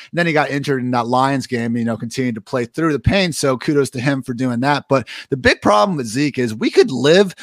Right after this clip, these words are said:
with the kind of the inefficient running, just not quite being as good as Pollard, but still getting the goal line stuff if we had anything in the pass game. But there is nothing this year. There's six total receptions in seven games this season. I mean, if you look in the past, man,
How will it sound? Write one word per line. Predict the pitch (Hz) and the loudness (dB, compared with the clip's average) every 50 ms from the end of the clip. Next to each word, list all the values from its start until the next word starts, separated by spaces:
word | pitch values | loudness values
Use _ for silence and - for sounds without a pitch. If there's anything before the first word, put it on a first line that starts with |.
| - - - | -20 -18 -10
with | 127 135 160 185 - - | 0 2 2 2 2 -2
the | 143 | -6
kind | - 156 160 151 151 | 0 0 0 2 0
of | 143 | 0
the | 131 123 117 | -2 -2 -2
inefficient | 135 143 131 - - 147 131 - 139 117 113 | -2 -4 -4 0 0 0 2 2 -2 -2 0
running, | 120 120 123 127 127 113 | 0 2 2 2 2 2
just | 98 - - | 0 -4 -6
not | - 117 120 123 | -4 -4 -4 -4
quite | - - 123 123 - | 0 0 0 0 2
being | - 123 117 120 | 0 -2 0 0
as | 113 98 - | -2 -4 -4
good | 123 113 | -4 -4
as | 110 107 | -4 -4
Pollard, | - - 127 120 117 120 117 101 | -2 2 2 4 4 4 2 0
but | - 110 | -4 -8
still | - - 131 123 | -6 -4 -4 -4
getting | 107 - 127 120 117 | -2 -2 -2 -2 -2
the | 107 | -4
goal | 95 - 143 139 135 | -4 -2 -2 -2 0
line | 131 120 120 113 | 0 0 -2 -2
stuff | - - - 127 120 - _ - - - - | -4 -2 0 0 0 0 _ -12 -20 -12 -2
if | 185 220 208 - | 0 0 0 2
we | 190 170 | 2 2
had | 180 175 156 139 - _ - 170 | 4 4 2 0 -2 _ -2 0
anything | 190 220 240 214 - - - 139 127 117 107 92 _ _ _ _ - | 2 4 4 2 2 2 0 0 0 0 -2 -4 _ _ _ _ -6
in | 156 147 | -4 -4
the | 123 117 | -4 -2
pass | - - 139 139 143 135 - | -2 0 0 0 0 -2 -4
game. | - 107 95 95 | -8 -10 -12 -10
But | 90 - 156 | -8 -8 0
there | - 240 214 185 | 4 4 4 4
is | 139 113 120 | 2 -2 -2
nothing | 123 117 131 165 190 - - 131 104 98 | 0 2 2 2 0 0 -2 -8 -8 -6
this | 104 107 - - | -8 -8 -8 -4
year. | 127 151 143 | -2 -2 -2
There's | 113 104 90 - - | -2 -4 -8 -10 -10
six | - - 185 214 220 - - - | -6 2 4 4 4 2 -2 -8
total | - 175 180 185 180 175 165 | 0 2 2 4 4 2 2
receptions | 143 131 120 - - 139 147 - - - 113 95 90 - - - - - - - | 0 -2 -4 -2 -2 -2 -2 -2 -4 -8 -6 -6 -6 -10 -12 -18 -20 -20 -10 -6
in | 123 131 | -4 -4
seven | - - 151 147 143 127 | 2 2 2 2 4 0
games | 110 123 123 135 160 - 120 | 0 0 0 0 0 0 -2
this | 107 - | -6 -8
season. | - - 110 104 95 - 98 98 | -6 -6 -8 -8 -8 -10 -10 -6
I | 127 135 | -4 -2
mean, | 139 143 139 | 0 0 -2
if | 135 - - | -2 -4 -4
you | 269 262 | -4 0
look | 208 226 247 - | 2 2 2 2
in | 214 | 2
the | 151 120 | 0 0
past, | - - 165 190 214 185 - 143 | -2 0 2 2 2 2 -2 -4
man, | 143 135 127 - | -6 -6 -6 -8